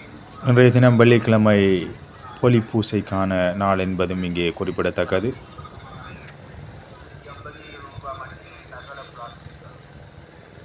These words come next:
இன்றைய தினம் ஆலய தரிசனத்துக்காக சென்றிருந்த வேளை பதிவாகிய காட்சிகளே இவை. மீண்டும்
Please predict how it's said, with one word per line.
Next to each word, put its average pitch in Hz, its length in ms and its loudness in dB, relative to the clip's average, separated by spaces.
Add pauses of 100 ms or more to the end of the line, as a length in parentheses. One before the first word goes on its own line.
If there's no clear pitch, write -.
(3000)
இன்றைய 131 300 8
தினம் 120 280 4 (220)
ஆலய 110 240 4
தரிசனத்துக்காக 95 760 -2 (120)
சென்றிருந்த 95 500 -4
வேளை 90 240 -2 (260)
பதிவாகிய 87 540 -2 (160)
காட்சிகளே 87 560 -4
இவை. 95 160 0 (1600)
மீண்டும் 135 320 6